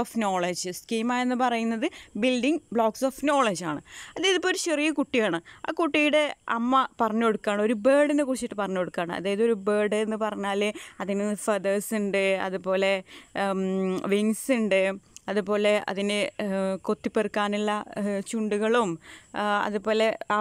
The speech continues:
ബേർഡിൻ്റെ നിറം ഇതാണ്, അതുപോലെ ബേർഡ് എന്ത് ചെയ്യും, ആകാശത്തിലൂടെയൊക്കെ എങ്ങനെ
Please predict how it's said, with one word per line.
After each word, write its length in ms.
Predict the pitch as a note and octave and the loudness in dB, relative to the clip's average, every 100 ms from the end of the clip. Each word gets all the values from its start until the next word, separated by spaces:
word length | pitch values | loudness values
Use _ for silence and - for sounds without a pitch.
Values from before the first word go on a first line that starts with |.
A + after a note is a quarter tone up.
| G#3 | 2
ബേർഡിൻ്റെ 380 | A3 G#3 G#3+ A3+ A3+ - G#3 G#3 | 2 2 0 0 -2 -4 -2 0
നിറം 280 | G#3 A3+ A3+ G#3 | 0 0 -2 -4
ഇതാണ്, 340 | G3+ G3+ G3+ G#3 | -2 0 0 -2
അതുപോലെ 400 | G3+ F#3+ G#3 G#3+ G#3+ F#3+ | -2 -2 0 2 2 0
ബേർഡ് 260 | G3+ G#3 A3+ | 0 2 2
എന്ത് 120 | G#3+ | 0
ചെയ്യും, 320 | A#3 A3+ G#3+ G3+ - - - | -2 -2 -4 -4 -8 -16 -6
ആകാശത്തിലൂടെയൊക്കെ 840 | G3+ G#3 G#3+ A3+ A#3 A#3 A#3+ A#3 A3 | -2 0 -2 -4 2 2 2 0 -2
എങ്ങനെ 220 | G#3+ | 0